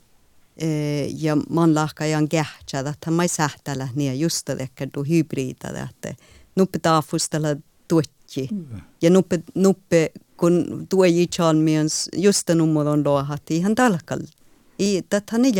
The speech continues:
Speaker 1: just nie juutsella, että halka tässä aanu kokcha.
Speaker 2: Mm.
Speaker 1: Ja det Ja det är i koftan anu. Det, det handlar tohke tässä tän taitan. Amma nu. Ja, ja det är fast nuppelahka. Nu må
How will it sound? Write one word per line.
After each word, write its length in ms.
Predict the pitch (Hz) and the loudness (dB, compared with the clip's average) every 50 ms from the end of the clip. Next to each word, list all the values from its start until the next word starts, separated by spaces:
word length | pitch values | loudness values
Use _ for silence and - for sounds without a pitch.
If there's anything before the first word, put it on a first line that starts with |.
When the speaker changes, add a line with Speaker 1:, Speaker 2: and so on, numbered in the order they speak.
| 170 156 - | 0 -2 0
Speaker 1:
just 240 | - 180 170 - - | 0 0 0 2 2
nie 240 | 196 190 180 160 | 4 4 6 4
juutsella, 600 | 147 143 139 147 147 139 - - - 147 143 151 | 4 2 0 -2 -4 -4 -4 -6 -6 -6 -4 -6
että 140 | 156 151 160 | -6 -6 -6
halka 360 | 165 165 160 156 156 - 160 | -4 -4 -4 -4 -4 -4 -4
tässä 320 | 156 165 156 - - - - _ _ _ _ - _ _ _ _ - | -4 -4 -4 -6 -8 -12 -16 _ _ _ _ -20 _ _ _ _ 0
aanu 460 | - 175 175 160 156 147 147 147 143 | 4 4 6 6 4 2 2 0 -2
kokcha. 520 | - - 143 131 - - - - - - - - | -4 -4 -6 -6 -8 -12 -20 -18 -16 -12 -6 -4
Speaker 2:
Mm. 300 | 113 98 92 95 95 95 _ _ _ _ _ _ _ _ _ - | -2 -2 -2 -4 -8 -14 _ _ _ _ _ _ _ _ _ -2
Speaker 1:
Ja 160 | 165 170 160 | 0 2 2
det 320 | 165 170 165 160 151 - - - _ _ _ - | 2 2 2 2 0 -2 -6 -10 _ _ _ -2
Ja 140 | 160 170 170 | 0 2 4
det 80 | 185 | 4
är 80 | 190 185 | 4 4
i 180 | 185 202 202 | 4 4 2
koftan 540 | - - - 139 139 - - - 160 147 147 | 2 0 0 -2 -2 -2 -4 -4 -2 0 0
anu. 380 | 139 143 139 - 139 139 143 147 | 0 -2 -4 -4 -4 -4 -2 0
Det, 260 | 170 180 190 202 190 202 202 | 2 4 4 4 4 2 0
det 60 | 240 | 0
handlar 320 | 233 240 254 247 277 269 - - | 2 2 2 2 0 -2 0 2
tohke 420 | - 226 220 - - - - 190 | 2 2 2 0 -4 -6 -4 -2
tässä 420 | 170 180 175 - - 180 170 160 151 - _ _ _ | -2 -2 -2 -2 -2 -2 -2 -2 -2 -6 _ _ _
tän 180 | - 180 175 165 | -2 0 0 2
taitan. 560 | 165 175 165 151 135 127 - _ - - 147 - _ _ _ _ _ _ _ _ _ _ _ _ _ _ _ - | 2 4 4 4 2 0 -6 _ -14 -14 -14 -14 _ _ _ _ _ _ _ _ _ _ _ _ _ _ _ -6
Amma 200 | - 165 165 156 | -2 0 2 2
nu. 200 | 147 151 139 135 131 - _ _ _ _ _ _ - | 2 0 -2 -4 -6 -10 _ _ _ _ _ _ 2
Ja, 220 | 180 180 170 160 - - | 4 6 6 4 2 -2
ja 220 | - 170 175 170 165 | -2 2 2 4 4
det 80 | 170 | 4
är 80 | 170 165 | 4 2
fast 380 | - - 165 160 - - - | 2 0 -2 0 -2 -2 0
nuppelahka. 640 | - 160 170 160 - - 151 143 143 139 127 - - 151 | 2 4 4 4 2 0 0 0 0 0 -2 -2 0 2
Nu 120 | 160 170 | 4 4
må 240 | 170 170 165 156 151 | 4 4 2 0 0